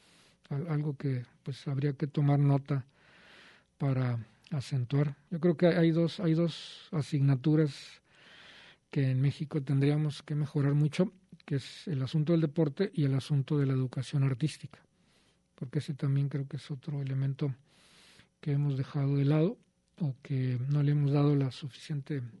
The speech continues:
importancia, y pues ahí sí que se cumpliría el, este, asunto de desarrollar tanto el cuerpo como el espíritu, ¿no? En ese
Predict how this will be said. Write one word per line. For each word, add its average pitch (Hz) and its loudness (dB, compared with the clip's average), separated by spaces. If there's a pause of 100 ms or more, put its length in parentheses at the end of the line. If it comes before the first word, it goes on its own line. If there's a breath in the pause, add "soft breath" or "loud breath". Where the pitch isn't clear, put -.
(420)
importancia, 202 4 (460 loud breath)
y 233 0
pues - 8 (460)
ahí 147 2
sí 165 -6
que 170 -2
se 143 -6
cumpliría 143 0 (1300 soft breath)
el, 123 -4 (560)
este, 127 -8
asunto 147 -2
de 127 0 (460)
desarrollar 143 -2
tanto 143 -4
el 131 -6
cuerpo 147 -2
como 123 -8
el 123 -8
espíritu, 135 -4
¿no? 156 -6 (280)
En 139 -8
ese 131 -14